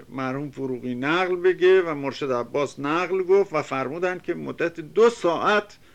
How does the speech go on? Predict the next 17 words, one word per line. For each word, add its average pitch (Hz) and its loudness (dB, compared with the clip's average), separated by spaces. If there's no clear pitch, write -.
فروغی 160 0
همینطور 156 -4
گریه 135 2
می‌کرد 117 -6
وقتی 123 -10
که 139 -6
مرشد 127 -4
عباس 131 -2
نقل 135 0
می‌گفت. 95 -14
و 143 0
بعد، 190 -2
اه، - -12
این 175 -4
جمله 156 4
رو 233 6
از 156 0